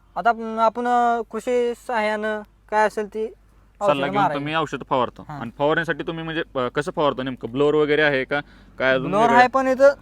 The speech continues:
Speaker 1: चालत नाही ब्लोअर आता, त्यामुळं
Speaker 2: कारण, अ, आता शूट्स पण भरपूर
Speaker 1: हां.
Speaker 2: निघालेले आहेत आणि त्यातून जायला वेळ येत नाही.
Speaker 1: हां.
Speaker 2: त्यामुळे तुम्ही हे जण करता औषध
Speaker 1: एसटीपीनं
Speaker 2: फवारणी
Speaker 1: दांडीनं
Speaker 2: करता.
Speaker 1: फवारणी.
Speaker 2: चालतं.
Speaker 1: हां.
Speaker 2: हे जे छाटणी कशी घेता तुम्ही नेमकं?
Speaker 1: छाटणीचे दोन प्रकार असतात.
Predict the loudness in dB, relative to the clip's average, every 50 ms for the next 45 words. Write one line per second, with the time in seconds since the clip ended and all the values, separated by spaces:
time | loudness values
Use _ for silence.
0 | 4 6 6 6 6 4 2 2 0 0 0 -2 0 2 2 0 2 2 2 2
1 | 2 0 0 -2 -4 -2 -2 -2 0 0 0 0 -2 -4 -4 -4 0 0 0 0
2 | -2 -2 -2 -2 -2 -2 -4 -6 -2 0 0 0 0 0 -2 0 2 4 4 4
3 | 4 2 0 0 0 -2 -2 -4 -4 -2 -2 -2 -2 -2 -4 -2 2 4 6 6
4 | 6 4 2 0 0 -2 -4 -4 _ -4 -2 -2 -2 -4 -6 -12 -12 -14 _ -12
5 | -8 -6 -6 -4 -6 -8 -8 -10 -10 -10 -8 -8 -10 -12 -14 _ _ -10 -6 -6
6 | -4 -4 -4 -4 -6 -4 -4 -8 -10 -10 -8 -6 -6 -6 -6 -8 -10 -10 -8 -8
7 | -10 -10 -12 _ _ _ _ _ _ _ _ -4 0 0 0 0 0 -4 -8 -4
8 | -2 0 0 0 -2 -6 -12 -20 -20 -20 -20 _ _ -12 -10 -10 -10 -10 _ _
9 | -20 -20 -20 -18 -18 -18 -18 -20 _ _ -16 -8 -6 -2 0 0 2 2 2 2
10 | 2 0 -2 -2 -2 -2 2 2 2 2 2 0 -4 -6 -6 -6 -6 -8 -10 -12
11 | -18 -20 -20 -20 _ _ -2 -2 -2 0 -2 -4 -4 -4 -2 -2 -2 -2 -2 -2
12 | -2 -2 0 2 2 2 0 -2 -8 -12